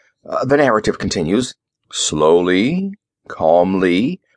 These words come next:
his eyes examined every inch of her. Great Scott! And here the girl turned and stomped off, and the matter ended.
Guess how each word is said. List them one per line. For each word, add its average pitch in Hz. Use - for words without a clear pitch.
his 98
eyes 123
examined 110
every 92
inch 147
of 71
her. -
Great 135
Scott! -
And 180
here 170
the 160
girl 143
turned 139
and 135
stomped -
off, 120
and 123
the 123
matter 117
ended. 92